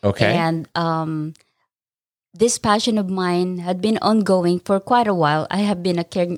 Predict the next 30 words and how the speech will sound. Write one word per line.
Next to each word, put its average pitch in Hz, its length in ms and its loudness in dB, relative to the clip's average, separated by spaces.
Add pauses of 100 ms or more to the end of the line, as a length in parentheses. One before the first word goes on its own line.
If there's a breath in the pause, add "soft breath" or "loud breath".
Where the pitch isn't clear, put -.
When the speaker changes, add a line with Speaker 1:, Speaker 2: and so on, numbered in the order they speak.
Speaker 2:
uh, 160 360 2 (280 loud breath)
caregiver 220 680 2 (100)
in 202 140 -2
the 196 80 2
beginning, 196 640 0 (160)
and 170 640 0
I 180 100 4
started 170 400 0
my 165 180 0
own 170 220 2
business 165 460 -2
to 160 140 -10
have 156 200 0
a 156 60 -2
care 214 220 2
facility 180 580 -2
so 180 140 -8
I 151 100 -2
can 170 240 -2
care 175 240 2
for 165 320 0 (300 loud breath)
seniors. 196 680 2
And 175 600 2 (380 soft breath)
with 185 180 0
the - 160 0 (220)
passion 233 540 2
that 180 200 0
grows 175 380 0
within 185 420 2
me, 160 380 -2